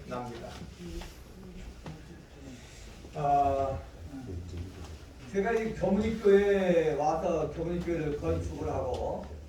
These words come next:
이제 새로운, 어, 기자재들을 준비했는데 그 당시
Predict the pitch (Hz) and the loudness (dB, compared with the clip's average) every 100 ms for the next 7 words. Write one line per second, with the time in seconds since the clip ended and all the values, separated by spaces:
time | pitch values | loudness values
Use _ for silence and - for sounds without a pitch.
0 | - - 101 - - - - 135 - 202 | -10 -6 -6 -8 -10 -10 -6 -6 -6 2
1 | 208 196 190 175 156 139 117 98 101 - | 6 8 6 2 -2 -4 -6 -10 -10 -12
2 | - - - - 127 117 117 123 165 190 | -12 -12 -10 -8 -4 -4 -4 -6 0 10
3 | 175 175 165 165 151 160 165 - 156 151 | 10 10 6 2 0 0 -2 -2 -4 -4
4 | 139 143 139 - - - - - - - | -4 -4 -4 -6 -6 -10 -12 -14 -14 -14
5 | - - 175 180 190 190 190 | -14 -10 0 4 4 4 0